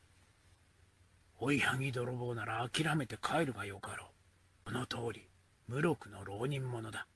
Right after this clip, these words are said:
一文も持ち合わせがない。その上、年こそ取っておるが、拙者は腕ができているぜ。」<laughs>カンカラカラと笑い飛ばすと、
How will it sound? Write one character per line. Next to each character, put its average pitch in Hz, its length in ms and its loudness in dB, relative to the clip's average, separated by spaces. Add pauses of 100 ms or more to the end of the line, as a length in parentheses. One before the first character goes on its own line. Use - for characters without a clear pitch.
(760)
一 120 240 0
文 127 180 0
も 127 120 0
持 123 160 -2
ち 127 140 0
合 123 40 0
わ 117 100 -2
せ 123 120 0
が 110 120 -2
な - 120 2
い。 - 80 -8 (880)
そ - 160 -8
の 123 160 0
上、 131 260 -2 (400)
年 - 240 -4
こ - 140 -8
そ 113 160 -6
取 - 160 -6
っ - 180 -20
て 117 100 -12
お 107 140 -6
る 123 120 0
が、 - 160 -8 (680)
拙 - 160 -4
者 - 240 2
は 117 220 0 (240)
腕 131 260 2
が 131 180 2
で 120 160 0
き - 120 4
て - 100 -8
い - 100 -8
る - 140 -10
ぜ。」 - 300 -4 (640)
<laughs> - 1800 -8
カ - 160 6
ン 170 200 8
カ - 180 2
ラ 143 80 2
カ - 160 -8
ラ - 180 -8
と - 160 -14 (120)
笑 135 340 2
い - 20 -2
飛 113 180 -6
ば - 80 -8
す - 200 -6
と、 - 100 -14